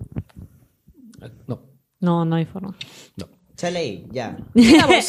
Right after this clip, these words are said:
Speaker 2: <laughs>
Speaker 4: ya.
Speaker 2: Algo,
Speaker 4: Temas
Speaker 2: algo.
Speaker 4: tratados.
Speaker 2: <laughs> Ya,
Speaker 1: Sí.
Speaker 2: Dani otra vez leyendo, eh,
Speaker 4: La
Speaker 2: como la vez
Speaker 4: soledad,
Speaker 2: pasada.
Speaker 4: la depresión,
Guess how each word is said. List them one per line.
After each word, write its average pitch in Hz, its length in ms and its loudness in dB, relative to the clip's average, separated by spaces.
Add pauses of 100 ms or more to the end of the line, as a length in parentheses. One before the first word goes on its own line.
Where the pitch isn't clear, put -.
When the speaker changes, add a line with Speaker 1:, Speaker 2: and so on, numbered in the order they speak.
(140)
Speaker 2:
<laughs> - 140 0
Speaker 4:
ya. 202 120 -6
Speaker 2:
Algo, 226 200 0
Speaker 4:
Temas - 220 4
Speaker 2:
algo. 453 120 0
Speaker 4:
tratados. 302 720 0 (520)
Speaker 2:
<laughs> 339 920 2
Ya, 277 200 4
Speaker 1:
Sí. 233 80 -4
Speaker 2:
Dani 294 300 2
otra 277 240 -2
vez 254 120 -6
leyendo, 208 760 0
eh, 190 280 -8
Speaker 4:
La 269 120 -2
Speaker 2:
como - 100 2
la 208 60 4
vez 214 100 4
Speaker 4:
soledad, - 20 -6 (200)
Speaker 2:
pasada. 170 320 -2
Speaker 4:
la 294 160 -4
depresión, 330 720 -2